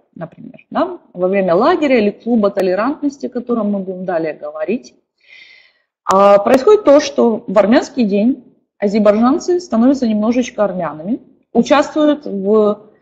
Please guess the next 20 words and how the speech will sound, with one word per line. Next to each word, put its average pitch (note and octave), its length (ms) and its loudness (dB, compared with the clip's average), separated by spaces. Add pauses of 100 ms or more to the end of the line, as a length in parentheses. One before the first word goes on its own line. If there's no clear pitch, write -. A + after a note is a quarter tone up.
(160)
а, E3+ 500 2
во F3+ 140 0
всех, - 580 -4
э, F3+ 300 0
мероприятиях, E3+ 800 -2
которые C#4 340 -2
готовит C4 400 0
армянская A#3 520 -2
община, G#3+ 600 -4 (760)
а, F#3+ 340 4
учат A3 400 0
армянские E3+ 480 -4
слова, A3 680 0 (220)
э, F3 240 -6
танцуют F#3+ 400 -4
армянские E3+ 540 -4
танцы, G#3+ 640 -4 (420)
слушают A#3 600 0
какие-то E3+ 720 0
легенды A3+ 840 0